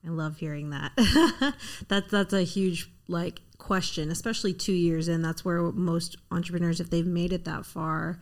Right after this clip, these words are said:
they get to that point where it's like, "Okay, I've been hustling for two years to build my business, and now I'm looking at how do I make this grow outside of myself." So what's the first thing that you're working on toward that,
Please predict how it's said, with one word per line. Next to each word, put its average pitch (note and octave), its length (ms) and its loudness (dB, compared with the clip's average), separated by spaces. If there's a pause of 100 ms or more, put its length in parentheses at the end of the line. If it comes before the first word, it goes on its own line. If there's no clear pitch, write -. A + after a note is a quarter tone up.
(300)
they F3 120 0
get F3 120 2
to F#3 80 2
that E3+ 180 2
point F3 260 2
where D#3 80 -2
it's D#3+ 160 -4
like, D#3+ 180 -2
"Okay, F3 300 0
I've D#3+ 160 0
been D#3+ 300 2 (240)
hustling D#3+ 800 -2 (180)
for E3 120 -6
two F3+ 180 0
years E3+ 300 4
to E3 100 -2
build E3 300 0
my D#3 140 -2
business, D#3 460 -2
and E3+ 200 0
now E3 200 4
I'm E3+ 120 2
looking E3 320 0
at D#3 120 -2
how E3+ 220 0
do E3+ 100 4
I D#3+ 120 2
make D#3+ 400 0
this D#3+ 320 -4 (400)
grow F3 420 2
outside E3 560 0
of D#3 80 -2
myself." E3 580 0 (260)
So F3+ 260 2
what's F#3 440 0
the F#3+ 120 -2
first F3+ 280 -2
thing E3 280 0
that D#3+ 240 -4
you're F#3 280 0
working E3+ 360 -4
on D#3+ 200 -2
toward E3+ 300 -2
that, E3+ 200 -6